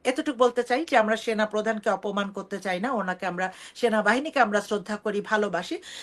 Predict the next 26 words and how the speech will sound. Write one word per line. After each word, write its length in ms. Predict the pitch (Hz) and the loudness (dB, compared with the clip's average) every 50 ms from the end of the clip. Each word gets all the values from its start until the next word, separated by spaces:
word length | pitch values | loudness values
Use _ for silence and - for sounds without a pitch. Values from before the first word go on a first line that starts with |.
| - - - | -6 2 4
তো 180 | 262 254 226 - - - | 6 6 6 4 0 -4
এই 180 | - 269 294 233 | -2 0 0 0
যে, 120 | 269 294 | 0 -2
যে, 260 | 220 277 285 285 294 - _ _ - - - | -2 0 0 0 0 -2 _ _ -20 -12 -2
যেই 200 | 180 240 247 247 - | 4 4 4 6 6
কথাগুলা, 680 | 247 233 - 294 285 233 269 269 269 262 262 262 262 | 4 4 4 4 2 2 2 4 6 6 6 6 4
আহ, 440 | 254 - - - 214 202 202 208 - | 2 2 2 0 2 2 2 0 0
ওনাকে 340 | 220 214 220 220 220 233 220 | 2 2 2 2 2 0 0
নিয়ে 120 | 214 220 214 214 - | 0 2 0 2 2
উঠছে 540 | 262 311 - - - - - 247 233 262 - - - - - _ - | 2 0 0 -4 -8 0 2 4 4 4 2 -4 -16 -20 -20 _ -6
যে 280 | 185 - 220 214 208 | 0 2 4 4 4
উনি 280 | 202 190 202 202 202 208 | 2 0 0 0 0 0
ভারতকে 560 | 175 190 202 202 202 202 196 - - 208 202 | 0 0 0 2 2 0 -2 -4 -2 -4 -2
সমর্থন 520 | 202 - 233 240 240 226 233 - 240 214 208 | 0 2 2 4 4 2 0 0 0 2 2
দিচ্ছেন, 480 | 202 202 202 - - 214 208 202 202 208 - - - - | 2 2 0 2 2 2 2 2 0 -4 -8 -12 -14 -6
আমেরি-, 380 | - 196 196 208 202 202 190 - | 0 2 2 4 4 2 0 0
আহ, 100 | - 185 | 2 4
আহ, 520 | 180 175 175 170 175 175 170 170 170 170 165 | 4 4 4 2 -2 -4 -6 -4 -4 -2 4
আওয়ামী 220 | 208 214 214 214 214 | 6 6 6 6 4
লীগের 280 | 208 202 196 202 196 | 0 0 0 0 0
এজেন্ডাগুলো 520 | 202 202 202 208 208 202 202 196 202 202 202 | 0 0 0 0 0 0 0 0 0 -2 -2
ফুলফিল 400 | - - 294 294 269 - 302 277 | -2 0 0 0 2 0 0 2
করছেন, 380 | - 277 254 254 - 269 269 277 - - - - - | 4 4 2 4 2 -2 -2 -4 -6 -14 -16 -6 0
এই 160 | - 311 320 | 2 2 4
বিষয়গুলো 640 | 226 285 277 - 302 285 254 262 269 262 254 254 254 | 4 2 2 4 2 2 4 4 4 6 6 6 6
উনি, 520 | 254 - 226 214 208 214 214 214 220 220 | 4 2 2 0 2 2 2 0 0 -2